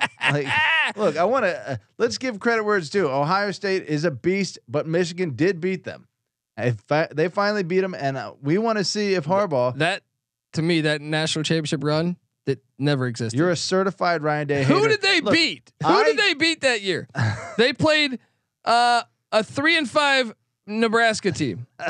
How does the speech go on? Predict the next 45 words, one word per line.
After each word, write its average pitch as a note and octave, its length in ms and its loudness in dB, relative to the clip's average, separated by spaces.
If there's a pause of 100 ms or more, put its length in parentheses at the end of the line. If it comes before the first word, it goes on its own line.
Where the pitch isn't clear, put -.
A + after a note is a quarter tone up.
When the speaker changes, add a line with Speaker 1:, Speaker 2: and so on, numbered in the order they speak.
Speaker 2:
<laughs> - 280 -10
Speaker 1:
a A3+ 140 2
four D4 300 2
and C4+ 120 -2
five B3+ 400 0
Penn B3 200 2
State A3 320 0
team, B2 320 -4 (560)
right? A#3 300 2 (380)
Speaker 2:
They D3+ 120 2
did B3 180 4
Speaker 1:
A - 20 -4
Speaker 2:
not G#3 140 0
really E4 180 4
Speaker 1:
three F4+ 80 4
and E4 120 -2
six D#4 460 2
Rutgers B3 540 0
team. C3 360 0
Speaker 2:
You C#3 120 0
know F3+ 120 2
who G3+ 120 2
they F3+ 180 0
beat? D#3+ 500 -2
They B2+ 200 -2
whooped, C3+ 400 -4
they C3+ 120 0
throttled C3+ 640 -2
a A#2+ 80 -8
Clemson A#2 540 -6
team. A2+ 320 -4 (260)
Speaker 1:
I E4+ 220 2
don't D4 340 2
give B3 380 2
a G3+ 240 0
damn. G3 760 0 (600)
That A3 420 2
Speaker 2:
I A3 60 0
Speaker 1:
is A3+ 320 2
Speaker 2:
agree - 140 4
with C4 80 4
Speaker 1:
worse D#4 220 2
Speaker 2:
you. - 60 -2
Speaker 1:
than A#3 340 0
any D4 440 2